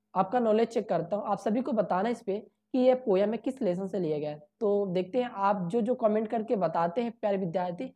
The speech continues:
हम उनके कमेंट को पिन करेंगे, मतलब उनके पिन, एक कमेंट को हम टैग जरूर करेंगे। तो प्लीज बताइए इसका राइट आंसर क्या होगा आप सभी को, ठीक है, इनके सभी राइट आंसर बताइएगा। नेक्स्ट है आपका आता है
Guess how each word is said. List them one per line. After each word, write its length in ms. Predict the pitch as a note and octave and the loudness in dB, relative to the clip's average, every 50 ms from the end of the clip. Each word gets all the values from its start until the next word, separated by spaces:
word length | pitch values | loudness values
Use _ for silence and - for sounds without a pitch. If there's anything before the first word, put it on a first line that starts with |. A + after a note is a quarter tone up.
| _ _ _ _ _ - | _ _ _ _ _ -10
हम 220 | - C4+ C4 C4 | -4 -2 0 0
उनके 220 | C4+ B3+ A#3 C#4+ C4+ | 0 0 0 -2 -4
कमेंट 360 | - A#3 G#3+ G3+ G3+ G#3 G#3 - | 2 2 4 4 4 0 0 0
को 120 | C4+ C4+ C4 - - _ _ _ _ _ _ | -2 -2 -2 -4 -14 _ _ _ _ _ _
पिन 160 | A#3+ B3 C4 | 0 0 0
करेंगे, 480 | - A3 F#3+ F3+ E3+ F3 F#3+ F#3+ G#3 G#3 | 0 0 0 2 0 0 -2 -6 -6 -6
मतलब 400 | F#3 F#3 F3 F3+ B3 A#3+ A3+ G#3+ | -6 -8 -4 -4 -4 -4 -2 -4
उनके 180 | G#3 F#3+ B3 A#3 | -4 -4 -4 -6
पिन, 280 | - - G3 F#3+ - - _ _ _ | -4 -4 -4 -4 -4 -8 _ _ _
एक 140 | F3+ E3+ - | -12 -6 -2
कमेंट 280 | G3+ F#3 F#3+ G3+ G#3 - | 0 0 0 0 -2 -2
को 100 | - A#3+ | -4 -4
हम 120 | B3 B3 A#3 | -4 -4 0
टैग 180 | - G#3+ G#3 F#3 | 2 2 2 4
जरूर 200 | F3 F#3 E3+ D#3 | 2 0 0 -2
करेंगे। 380 | D3+ E3 D3 D3 C#3+ C#3 D3 - _ _ _ _ _ _ - | -2 -4 -6 -6 -8 -10 -12 -16 _ _ _ _ _ _ -2
तो 80 | G3+ | -2
प्लीज 280 | F3+ - G#3+ A#3 A#3 A3 | 0 0 0 0 0 -2
बताइए 240 | A3 F#3+ G3+ G3 G#3+ | -2 0 0 0 0
इसका 200 | G#3 - - G#3+ | 0 0 -2 0
राइट 240 | F#3 F3+ F#3 F#3 | 0 0 0 -2
आंसर 180 | G3+ F#3+ F#3 G#3 | -4 -6 -6 -8
क्या 140 | F#3 - F#3+ | -8 -4 -4
होगा 200 | G3 G3 F#3 F#3+ | -4 -4 -4 -4
आप 80 | F3 | -6
सभी 200 | F3 F#3+ E3+ F3+ | -6 -6 -6 -6
को, 160 | F#3+ A3+ B3 - _ _ _ _ _ _ _ _ _ _ _ _ - - - - _ _ _ _ | -6 -8 -12 -16 _ _ _ _ _ _ _ _ _ _ _ _ -20 -20 -20 -20 _ _ _ _
ठीक 160 | - B3 B3+ C#4+ | -4 -4 -2 -2
है, 120 | C4+ A#3 | -2 -2
इनके 240 | G#3 G3 - C4 A#3 | -2 -4 -2 -2 -2
सभी 320 | G#3+ A#3 G#3+ A3+ A3 G#3+ | -2 0 -2 0 2 2
राइट 220 | G#3 G3 G3 G3 A3 | 2 2 2 2 0
आंसर 200 | G#3 G3+ A3 G#3+ | -2 -2 -2 -4
बताइएगा। 440 | G#3 G3 G3+ G3 G3+ G#3 A3+ A#3+ B3 A#3 _ _ _ _ _ _ _ _ _ _ _ _ _ _ _ _ _ _ _ _ _ _ _ _ _ _ _ _ _ _ _ _ _ _ _ _ - | -2 0 0 2 2 0 -2 -4 -8 -12 _ _ _ _ _ _ _ _ _ _ _ _ _ _ _ _ _ _ _ _ _ _ _ _ _ _ _ _ _ _ _ _ _ _ _ _ 0
नेक्स्ट 260 | G#3+ G#3+ G#3+ - - | 0 0 0 2 2
है 60 | C4+ | 4
आपका 280 | C#4 C4 B3 B3 - C4 | 4 4 2 2 2 0
आता 220 | B3+ A#3+ - C4 | 0 0 0 -2
है 200 | B3+ C4 C#4 C4+ | -2 -2 -4 -6